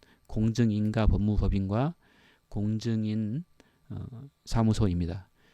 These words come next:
어, 단독 변호사가 혼자서 공증하는 사무소는, 어, 이 변호사가 십 년 이상 법조인을 한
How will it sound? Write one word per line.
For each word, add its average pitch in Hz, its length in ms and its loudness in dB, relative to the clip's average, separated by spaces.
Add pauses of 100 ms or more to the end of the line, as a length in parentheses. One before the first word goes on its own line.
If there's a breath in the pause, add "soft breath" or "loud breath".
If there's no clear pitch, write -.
(400 soft breath)
어, 120 140 -12
단독 110 480 2
변호사가 113 920 2 (360 soft breath)
혼자서 135 480 2
공증하는 107 560 0
사무소는, 98 800 -6 (720 soft breath)
어, 92 380 -16 (340)
이 113 380 -4 (560)
변호사가 107 1000 -2
십 - 180 -2
년 147 240 2
이상 107 460 -6 (720 soft breath)
법조인을 101 1160 -4
한 110 480 -6